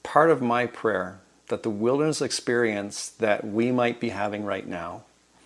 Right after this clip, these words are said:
would be the opportunity for us to allow God to open our eyes and to see who we've been excluding, whether it was intentionally or not.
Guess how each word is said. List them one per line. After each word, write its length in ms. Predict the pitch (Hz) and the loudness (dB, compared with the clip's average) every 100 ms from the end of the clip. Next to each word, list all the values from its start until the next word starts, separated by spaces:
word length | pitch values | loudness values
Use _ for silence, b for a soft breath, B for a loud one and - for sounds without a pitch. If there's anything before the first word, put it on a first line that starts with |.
| B B B B - | B B B B -6
would 100 | 107 | 0
be 100 | 113 | 2
the 140 | 107 | 2
opportunity 760 | 107 113 107 - 117 113 104 98 | 0 0 -2 -2 -2 -2 -4 -6
for 200 | - 104 | -4 -4
us 160 | 98 | -4
to 160 | - 110 | -4 -4
allow 420 | 95 95 98 113 | -4 -4 -4 -4
God 460 | 98 92 87 90 92 _ - | -2 -2 -4 -6 -12 _ -12
to 100 | - | -8
open 300 | 101 - 117 | -6 -4 -4
our 180 | 127 | -2
eyes 500 | 107 85 82 - - - _ _ b b b b b b b b _ _ _ _ _ _ - | -2 -4 -8 -12 -16 -16 _ _ b b b b b b b b _ _ _ _ _ _ -10
and 120 | 107 | -6
to 80 | 107 | -2
see 460 | - 143 147 151 117 _ _ _ _ _ _ | 0 2 0 -2 -14 _ _ _ _ _ _
who 180 | - 139 | 0 2
we've 280 | 135 135 127 | 2 0 0
been 140 | 127 | -4
excluding, 680 | 123 - 120 127 110 95 98 - | -2 -4 -2 0 0 -4 -10 -6
whether 220 | 117 113 | 0 0
it 100 | 117 | 2
was 140 | 117 | -2
intentionally 760 | 107 104 - 127 131 127 123 120 | -2 -6 -4 -4 -2 -4 -2 -2
or 80 | 104 | -4
not. 360 | 92 82 - | -6 -8 -10